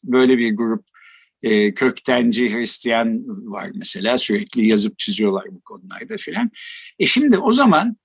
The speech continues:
e, üstünüzde ciddi bir sorumluluk var diye de düşünebilirsiniz. Yani insanların inancını değiştirebilirseniz onları sonsuza kadar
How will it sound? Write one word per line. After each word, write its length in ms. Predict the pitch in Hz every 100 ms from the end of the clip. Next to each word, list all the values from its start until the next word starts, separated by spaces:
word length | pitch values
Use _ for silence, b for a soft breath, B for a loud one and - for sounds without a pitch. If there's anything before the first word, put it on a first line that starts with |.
| _ _ -
e, 240 | 143 139
üstünüzde 880 | 139 240 - - 185 147 131 226 226
ciddi 340 | 127 151 156 208
bir 80 | 220
sorumluluk 500 | - 185 202 220 214
var 220 | 202 196
diye 160 | 208
de 140 | 185 131
düşünebilirsiniz. 840 | - 123 107 95 - - - - 120
Yani 320 | 123 123 - _ _ -
insanların 600 | 127 120 147 139 147 143
inancını 600 | 131 139 135 131 143 127
değiştirebilirseniz 1300 | 131 127 - 147 151 202 185 - 143 254 - - _ _ _
onları 440 | 170 170 156 196
sonsuza 600 | - 180 190 185 190 214
kadar 440 | 185 143 196 214